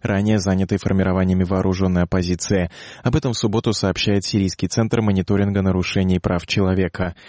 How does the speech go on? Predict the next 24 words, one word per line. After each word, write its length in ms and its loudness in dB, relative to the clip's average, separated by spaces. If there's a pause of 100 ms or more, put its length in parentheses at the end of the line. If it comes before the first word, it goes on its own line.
(240)
По 80 2
информации 480 -2
правозащитников, 840 0
в 40 -20
пятницу 460 0
силы 320 0
президента 520 0
Сирии 280 0
Башара 560 0
Асада 400 0
выбили 300 0
повстанцев 640 -2
из 140 -6
квартала 500 0
Тарик-Аль-Баб, 880 -2
получив 420 0
доступ 420 -2
к 20 -4
дороге, 420 0
соединяющей 640 0
западные 460 0
районы 260 0
с 100 -4
аэропортом. 640 0